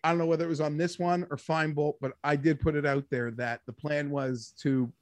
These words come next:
pay off the U S Visa on the Chargers last week. So that was a freaking sweat, but we got there, baby.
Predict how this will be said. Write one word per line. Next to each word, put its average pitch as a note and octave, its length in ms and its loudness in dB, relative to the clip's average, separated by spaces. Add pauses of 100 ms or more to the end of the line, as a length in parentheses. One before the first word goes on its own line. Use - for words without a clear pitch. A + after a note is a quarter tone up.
(280)
pay D#3 260 4
off C#3+ 340 2
the C#3 80 -2
U C#3 240 2
S A#2 80 -2
Visa B2+ 580 2
on A#2+ 140 0
the A#2+ 80 0
Chargers A2+ 480 -2
last A2+ 280 -4
week. A#2 200 -8 (320)
So - 140 -6
that D#3 140 2
was B2+ 140 -2
a A#2 60 0
freaking A#2 400 -2
sweat, D3+ 420 -2 (260)
but G2+ 60 -8
we C#3 140 2
got A#2 320 0
there, G2 120 -4
baby. F#2+ 480 -8